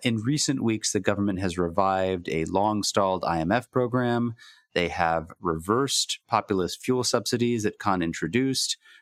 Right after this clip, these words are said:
Uh, tell us a little bit about the economic legacy they've inherited and what they've tried to do in the short amount of time they've been in power to try to right the ship.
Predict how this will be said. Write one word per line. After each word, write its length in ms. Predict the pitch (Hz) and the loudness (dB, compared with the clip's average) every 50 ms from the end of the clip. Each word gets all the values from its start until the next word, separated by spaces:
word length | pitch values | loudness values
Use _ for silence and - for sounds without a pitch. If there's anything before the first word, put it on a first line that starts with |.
| _ _ - | _ _ -2
Uh, 160 | 120 117 113 - _ - | 0 0 0 -4 _ -4
tell 180 | - 202 208 339 | -2 0 0 0
us 180 | 330 - - - | 0 0 0 0
a 60 | 151 | 0
little 360 | 123 110 107 120 123 139 127 | 0 2 0 2 2 2 2
bit 280 | 113 117 110 110 113 _ - - | 2 2 2 0 -2 _ -8 -10
about 580 | 92 76 - 87 95 98 101 101 98 - - _ _ _ - | -10 -6 -2 0 2 2 2 2 0 -2 -6 _ _ _ -16
the 340 | 92 92 92 87 - 107 104 | -6 -4 -4 -2 -2 -2 -4
economic 480 | - - 107 107 98 95 95 92 - | 0 0 0 2 2 0 0 0 0
legacy 480 | 92 95 98 95 101 - - 98 92 87 | 2 2 2 2 0 0 0 -2 0 0
they've 220 | 85 85 82 82 | 0 -2 -2 -2
inherited 720 | 82 80 - 98 101 101 98 95 90 90 87 87 85 - - - - | -4 -4 -2 0 0 2 2 0 2 0 0 -2 -2 -6 -12 -6 -4
and 260 | 98 95 95 98 104 | -2 -2 0 0 0
what 260 | 113 131 139 - - | 0 0 0 0 0
they've 200 | 117 107 95 - | -2 0 0 -2
tried 460 | - - - 139 143 151 175 156 131 | -4 -2 2 2 2 2 0 -2 -2
to 100 | - 107 | -2 -4
do 460 | 95 90 92 87 87 87 92 107 127 - | -2 0 0 0 2 0 0 -2 -2 -4
in 80 | 104 | -2
the 80 | 98 90 | -2 -2
short 320 | - - - 143 147 131 | -2 0 0 2 2 2
amount 220 | 113 107 98 95 90 | 0 0 0 0 -2
of 60 | - | -2
time 180 | - 90 82 85 | -2 -2 0 0
they've 160 | 85 82 82 | -2 -2 -2
been 100 | 90 87 | -2 -4
in 120 | 85 85 | -4 -2
power 360 | - 107 107 107 92 85 82 | 0 0 0 2 0 0 -2
to 80 | 82 85 | -2 -4
try 160 | - - 98 | 0 0 0
to 80 | 87 85 | 0 0
right 300 | 82 90 90 87 90 - | 0 0 -2 -2 -2 -6
the 80 | 85 | -8
ship. 280 | - - - - - | -8 -8 -8 -10 -10